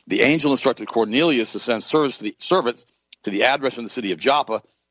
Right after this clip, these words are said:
and then summoned the apostle Peter, who would subsequently tell Cornelius what he needed to know. Now, unlike the angel, Peter could have been derailed by Satan. He could be, because we saw that happen before Jesus was crucified, in which he denied Christ three times. But however,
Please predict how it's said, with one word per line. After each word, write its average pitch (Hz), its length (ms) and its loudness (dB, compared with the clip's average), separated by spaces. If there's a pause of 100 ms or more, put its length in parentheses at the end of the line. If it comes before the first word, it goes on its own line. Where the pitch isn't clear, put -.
(100)
and - 80 -2
then 123 80 0
summoned 123 400 0
the 101 60 -4
apostle 113 320 -2
Peter, 131 420 0 (280)
who 110 80 2
would 107 60 2
subsequently 120 520 -2
tell 123 260 2
Cornelius 123 680 0 (380)
what 117 220 2
he 151 240 -2
needed 127 340 0
to - 80 -6
know. 131 400 0 (480)
Now, 104 240 0 (400)
unlike 143 280 2
the 117 120 -6
angel, 156 240 -2
Peter 143 240 0
could 117 160 -2
have 95 60 -12
been 90 120 -4
derailed 113 260 2
by 104 120 0
Satan. 107 480 -4 (300)
He 208 80 -4
could 139 180 0
be, 101 80 0
because 101 220 -2
we 104 80 -4
saw 120 180 2
that 110 100 -4
happen 104 220 -2
before 110 280 -2
Jesus 101 180 -6
was 85 120 -6
crucified, 104 600 0 (200)
in - 80 -10
which 104 120 -8
he 107 80 -6
denied 104 280 0
Christ 110 280 0
three 104 120 -6
times. 117 480 -2 (560)
But 98 120 2
however, 120 480 -2